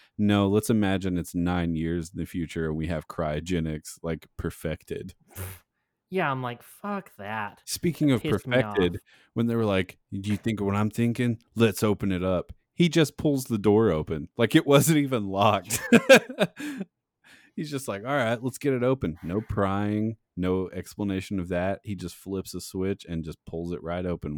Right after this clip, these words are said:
Speaker 1: One guy. <laughs>
Speaker 2: Yeah, I, I didn't understand any of that either. You know, and, uh, one other note that I wrote here, I mean, I understand that these type of movies don't exactly pull any sort of, I don't know, star power.
Speaker 1: Yeah.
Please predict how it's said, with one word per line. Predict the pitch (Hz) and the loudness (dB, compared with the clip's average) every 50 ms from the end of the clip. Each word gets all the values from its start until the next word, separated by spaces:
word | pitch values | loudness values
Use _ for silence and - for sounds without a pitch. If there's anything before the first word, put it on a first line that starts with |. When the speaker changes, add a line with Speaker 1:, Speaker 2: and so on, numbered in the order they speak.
| 76 78 | -6 -6
Speaker 1:
One | 82 90 95 87 | -4 -4 -4 -4
guy. | 82 78 73 71 76 87 - _ _ _ _ _ _ _ | -4 -6 -6 -8 -8 -10 -12 _ _ _ _ _ _ _
<laughs> | 139 - - - _ _ _ _ _ _ _ _ _ _ _ _ _ | -8 -8 -8 -14 _ _ _ _ _ _ _ _ _ _ _ _ _
Speaker 2:
Yeah, | 135 127 117 110 - - | -4 -2 -2 -4 -4 -6
I, | 135 135 143 - 151 139 | -6 -6 -6 -4 -6 -4
I | |
didn't | 135 143 135 131 131 | -4 -4 -4 -4 -4
understand | 127 123 123 - - 131 123 123 120 | -4 -6 -8 -10 -10 -8 -8 -6 -6
any | 120 120 117 117 | -8 -8 -8 -10
of | 113 110 | -8 -8
that | 113 113 110 113 | -8 -8 -8 -10
either. | 113 110 113 113 110 107 _ _ _ _ _ _ _ _ _ _ _ | -10 -10 -10 -10 -10 -12 _ _ _ _ _ _ _ _ _ _ _
You | 139 139 135 | -8 -4 -2
know, | 139 139 | -2 -2
and, | 143 147 143 139 139 143 - | -2 -2 -4 -4 -4 -6 -8
uh, | - 151 147 - _ | -14 -18 -18 -18 _
one | - 165 165 180 | -6 -4 -2 -2
other | 175 165 143 135 | -2 -2 -2 -2
note | 127 123 123 123 127 - | -2 -2 -2 -2 -2 -4
that | 131 123 | -4 -4
I | 117 117 | -4 -4
wrote | 113 110 117 117 120 - - | -4 -4 -2 -4 -4 -4 -6
here, | - 139 127 127 127 127 127 123 - _ _ _ _ _ _ 135 | -10 -8 -6 -4 -4 -4 -6 -8 -12 _ _ _ _ _ _ -10
I | 123 | -10
mean, | 123 127 135 139 131 131 | -8 -8 -8 -8 -10 -8
I | - 156 185 214 | -8 -6 -6 -6
understand | 202 175 147 - - 143 139 143 143 143 143 139 135 - _ _ _ _ _ _ _ _ | -6 -6 -8 -10 -10 -8 -6 -4 -4 -4 -4 -6 -8 -12 _ _ _ _ _ _ _ _
that | 120 - | -12 -8
these | 131 127 123 | -8 -8 -8
type | 127 - 123 123 - | -6 -8 -8 -8 -8
of | 123 117 | -10 -10
movies | 117 120 120 117 123 120 117 | -8 -8 -8 -8 -8 -10 -10
don't | - 117 110 110 | -8 -8 -8 -8
exactly | 110 104 - 117 117 - - 104 | -8 -6 -6 -6 -6 -6 -8 -12
pull | 101 - - 120 117 117 107 | -14 -10 -6 -6 -4 -4 -4
any | 98 110 117 113 | -6 -6 -8 -8
sort | 110 - - 117 113 107 | -10 -8 -8 -6 -6 -6
of, | 107 95 - - _ _ _ _ _ _ _ _ _ _ _ _ _ _ _ | -6 -8 -10 -16 _ _ _ _ _ _ _ _ _ _ _ _ _ _ _
I | 107 104 | -14 -14
don't | 98 92 | -12 -12
know, | 90 90 92 - - | -14 -14 -16 -18 -20
star | - - 107 104 117 135 | -18 -12 -8 -6 -4 -4
power. | 131 - 139 135 135 143 151 156 160 160 160 - _ _ _ _ _ _ | -6 -6 -10 -10 -8 -8 -10 -10 -10 -12 -16 -18 _ _ _ _ _ _
Speaker 1:
Yeah. | 87 85 78 71 | -20 -18 -18 -18